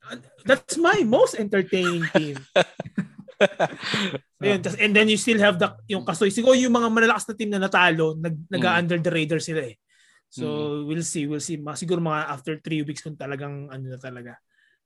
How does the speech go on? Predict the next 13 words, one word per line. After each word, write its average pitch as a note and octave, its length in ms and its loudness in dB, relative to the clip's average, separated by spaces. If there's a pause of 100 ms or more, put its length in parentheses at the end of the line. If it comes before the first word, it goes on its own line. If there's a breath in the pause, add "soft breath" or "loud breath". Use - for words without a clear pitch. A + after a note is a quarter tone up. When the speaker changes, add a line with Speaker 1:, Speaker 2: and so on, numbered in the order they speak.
(100)
Speaker 1:
doon D3+ 160 -10
na C#3 160 -10
nagka-, C#3 320 -12 (320)
medyo D#3 240 -2
umaagwat D3 560 -6
na D#3 80 -12
kung C3 80 -14
sino D3 160 -12
yung C3+ 80 -16
talaga C#3 160 -8
yung C3+ 160 -8
malalakas. A2 640 -18 (880)
Speaker 2:
Derek. D#3+ 320 4